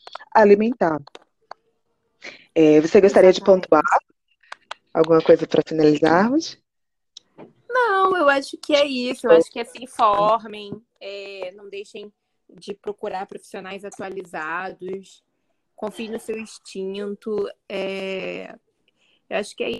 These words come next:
Speaker 2: isso, assim, não, não, eu acho que a gente pode sempre revisitar tudo que foi feito por,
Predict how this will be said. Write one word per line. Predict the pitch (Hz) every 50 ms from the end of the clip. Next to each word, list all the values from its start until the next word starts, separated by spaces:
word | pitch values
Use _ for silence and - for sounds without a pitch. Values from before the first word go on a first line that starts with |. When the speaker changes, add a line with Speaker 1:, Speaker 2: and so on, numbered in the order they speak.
| - -
Speaker 2:
isso, | 233 214 214 - - 202
assim, | 196 - - 202 190
não, | 185 190 185 196
não, | 208 208 214 214 214 214 - _ _ _ _ _ _ _ _ _ _ _ -
eu | 196
acho | 220 220 -
que | - 240
a |
gente | 233 - 240
pode | _ - 240 226 214 208 - 247 247 247 247 247
sempre | - - 254 269 277 311 302
revisitar | 269 285 269 226 254 240 226 254 240 - 247 220 220
tudo | - 226 214 240
que | - - 247
foi | - 247 240 240
feito | _ - 214 214 - 233
por, | - - 233 226 -